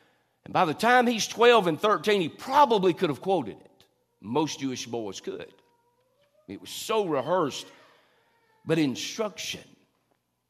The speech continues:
And I posed this when dealing with Joseph back, uh, maybe a couple of months back.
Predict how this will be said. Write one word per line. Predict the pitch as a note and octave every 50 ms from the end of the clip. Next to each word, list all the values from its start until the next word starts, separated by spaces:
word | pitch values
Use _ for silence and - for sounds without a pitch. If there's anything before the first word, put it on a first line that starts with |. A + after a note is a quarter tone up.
| _ _ - F2+
And | F#2+ G#2+
I | A#2 A2+
posed | - D#3+ E3 D#3+ A#2 - -
this | A2+ A2+ A2 -
when | G2 G2
dealing | F2+ A2 C3+ C#3+ C3+ G#2+
with | F#2+ E2+
Joseph | D#2 A2 C3+ D3 C#3 - - G2 E2+ -
back, | - A2 G#2 F#2 - - - _ _ _ _ _ _ _ _ _ _ _ -
uh, | - A#2 F2+ F2 _ _ F3+ C4+ _ C#4+ B3 _ _ _ _ _ _ _ - _ _ _ _ _ _ _ _ - _ _ _ -
maybe | - A2+ A2 G2+ G#2 F#2+ F#2+ - - -
a | - -
couple | - B2+ - G2+
of | F#2+
months | G2 A2 A#2 - -
back. | G2+ G2+ G#2 F2 F2